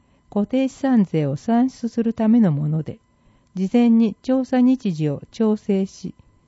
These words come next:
当日は職員が訪問して行います。調査は家の中に入らせていただき、建築確認や建築図面などをもとに各部屋の資材を確認させていただきます。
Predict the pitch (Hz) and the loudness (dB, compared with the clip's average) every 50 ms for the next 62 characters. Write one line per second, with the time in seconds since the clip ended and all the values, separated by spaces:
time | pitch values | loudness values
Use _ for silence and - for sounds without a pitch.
0 | _ _ _ _ - 226 226 220 208 220 214 - - 220 214 208 - - 220 - | _ _ _ _ -2 0 0 2 0 0 -4 -4 -4 -2 -2 -2 -2 -4 -6 -4
1 | - 277 277 269 233 180 156 156 151 - 220 226 226 220 226 226 226 220 - - | 0 0 2 2 2 2 0 -4 -4 -2 0 2 4 4 4 4 2 0 -2 -4
2 | - 208 196 - - 175 170 165 160 151 151 143 143 147 - - - _ _ _ | -6 -6 -4 -4 -2 -2 -2 -2 -2 -4 -4 -4 -6 -8 -8 -12 -20 _ _ _
3 | _ _ _ _ _ _ _ _ _ _ _ _ _ - 262 254 233 202 - 185 | _ _ _ _ _ _ _ _ _ _ _ _ _ -2 -2 0 0 -2 -2 -2
4 | 151 147 160 - _ _ _ - _ _ _ 214 220 240 247 262 277 277 285 277 | -2 -2 -6 -10 _ _ _ -20 _ _ _ 2 2 4 4 4 2 0 -2 -2
5 | 277 202 175 160 170 165 208 226 233 240 240 254 269 - - 185 - 170 160 - | -2 -2 0 0 -2 -2 -2 -2 -2 0 0 -2 -2 -2 -6 -4 -4 -4 -4 -4
6 | 170 160 - 160 147 - - - 127 - _ _ _ _ _ _ _ _ _ _ | -6 -6 -6 -8 -10 -8 -10 -12 -12 -12 _ _ _ _ _ _ _ _ _ _
7 | - 247 262 254 240 - 240 - 240 - - 247 233 - 214 190 185 180 165 156 | 0 0 2 2 0 -2 -4 -6 -6 -4 -2 -4 -2 0 0 0 2 0 0 -2
8 | 160 156 147 151 170 - _ _ _ _ _ _ _ _ _ - 247 254 247 233 | -2 -4 -4 -8 -10 -16 _ _ _ _ _ _ _ _ _ 0 2 2 2 0
9 | - - - - 240 233 240 254 247 240 220 175 165 175 180 165 165 156 147 139 | -2 -8 -6 -4 -2 0 2 2 2 2 2 2 0 0 -2 -2 -2 -4 -4 -4
10 | 143 147 151 160 - 202 190 151 143 - - _ _ - - 262 277 277 220 190 | -4 -6 -6 -6 -4 -4 -4 -4 -4 -8 -14 _ _ -10 -10 -8 -6 -6 -4 -2
11 | 196 180 185 190 185 151 160 - - - 170 180 202 214 202 196 196 190 - _ | -2 0 0 0 -2 -2 -4 -6 -6 -6 -4 -2 -2 -2 -2 -4 -6 -8 -10 _
12 | _ - - 185 - - 220 208 208 208 208 190 - 226 208 - 175 - - 208 | _ -8 -8 -8 0 2 2 4 4 2 0 -2 -4 -8 -6 -6 -6 -4 -4 -4
13 | 180 - 165 147 135 139 139 - - 147 139 139 135 - _ _ | -4 -4 -6 -6 -6 -8 -10 -6 -6 -6 -6 -6 -10 -14 _ _